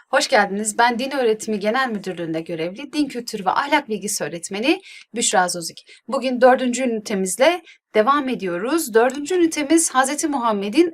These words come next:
örnekliği ünitesiydi. Bugünkü konumuz arkadaşlar, Hazreti Muhammed'in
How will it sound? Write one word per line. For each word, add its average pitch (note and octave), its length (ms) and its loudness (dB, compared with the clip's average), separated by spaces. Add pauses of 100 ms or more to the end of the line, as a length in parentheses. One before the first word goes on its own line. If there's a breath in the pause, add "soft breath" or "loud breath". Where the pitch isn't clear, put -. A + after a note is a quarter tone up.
(100)
örnekliği D4 540 4
ünitesiydi. G#3 680 -6
Bugünkü B3+ 400 -4
konumuz G3 440 -4
arkadaşlar, F#3+ 600 0 (480 loud breath)
Hazreti D#4+ 340 2
Muhammed'in B3+ 760 2